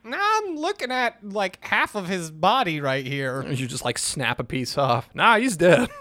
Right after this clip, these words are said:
Speaker 2: <laughs>
Speaker 1: "He dead." And he's like, "Well, uh, yeah, that means you're fighting for us, right? 'Cause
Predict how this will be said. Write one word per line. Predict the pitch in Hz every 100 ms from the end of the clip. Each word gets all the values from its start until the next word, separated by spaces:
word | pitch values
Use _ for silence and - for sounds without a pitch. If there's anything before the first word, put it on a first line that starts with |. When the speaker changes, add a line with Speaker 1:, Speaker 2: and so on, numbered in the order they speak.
| 160 _
Speaker 2:
<laughs> | 190 180 _
Speaker 1:
"He | _ 262
dead." | 311 254 285 254 233 - _ - - _ _ -
And | 135 147
he's | 156
like, | 127 113
"Well, | 233 151 - _ _
uh, | 120 113 117 107 95 90 82 85 95 87 85 90 113
yeah, | 117 123
that | 131
means | 147 143
you're | 170
fighting | 220 143 127 113
for | 127 107
us, | 104
right? | 117 165 208 -
'Cause | 135 117 117